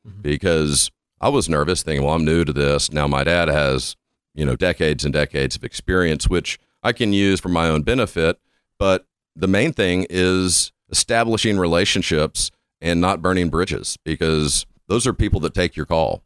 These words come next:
Speaker 2: and
Speaker 1: Mm-hmm.
Speaker 2: everybody's looking for something. Everybody has a need, a want, or a wish
Speaker 1: Mm-hmm.
Speaker 2: that they would like to accomplish. And when you show up and you have a potential solution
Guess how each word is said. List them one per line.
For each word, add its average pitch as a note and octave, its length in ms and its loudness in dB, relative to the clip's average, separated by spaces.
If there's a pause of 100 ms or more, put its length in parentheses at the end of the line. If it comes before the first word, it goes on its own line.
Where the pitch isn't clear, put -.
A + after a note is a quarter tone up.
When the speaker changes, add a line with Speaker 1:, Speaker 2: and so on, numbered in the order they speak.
(100)
Speaker 2:
and F2 260 2
Speaker 1:
Mm-hmm. G2 60 4
Speaker 2:
everybody's F2+ 640 2
looking F2+ 240 0
for D#2 160 -4
something. C#2 460 -4 (260)
Everybody F2+ 380 2
has E2 280 2
a D#2 60 0
need, D#2+ 560 2 (180)
a C#2+ 120 -6
want, D#2+ 360 0
or C#2+ 140 2
a C#2+ 60 2
wish E2+ 460 2
Speaker 1:
Mm-hmm. A2 100 -4 (240)
Speaker 2:
that - 120 -14
they F2 100 -2
would E2 140 0
like D#2 220 -2
to D2 160 -2
accomplish. D2+ 680 -2 (300)
And D#2+ 200 -2
when F2 180 2
you G2+ 160 2
show E2+ 240 2
up D#2+ 220 2
and D2 480 0
you E2+ 120 -2
have D#2 120 0
a C2+ 240 2
potential F#2 540 -4
solution E2+ 600 0